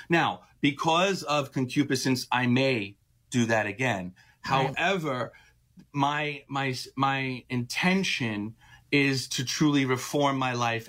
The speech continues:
Speaker 1: and not do that again.
Speaker 2: I mean, I guess it's possible that somebody approaches the sacrament of confession, um,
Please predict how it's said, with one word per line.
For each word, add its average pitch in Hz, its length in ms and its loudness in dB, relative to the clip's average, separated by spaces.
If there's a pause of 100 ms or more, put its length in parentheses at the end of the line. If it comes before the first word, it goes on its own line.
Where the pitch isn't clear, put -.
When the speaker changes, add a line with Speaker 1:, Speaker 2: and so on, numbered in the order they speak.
Speaker 1:
and 117 340 0
not 127 400 4 (240)
do 107 260 0
that 95 240 0
again. 87 320 -10 (220)
Speaker 2:
I 254 60 0
mean, 262 160 0
I 226 140 -4
guess 285 280 -4
it's 233 220 -4
possible 208 760 -2
that 160 160 -4
somebody 190 680 -2
approaches 165 1160 -2
the 170 140 0
sacrament 170 600 -2
of 139 200 -4
confession, 147 1160 -2 (1040)
um, 104 640 2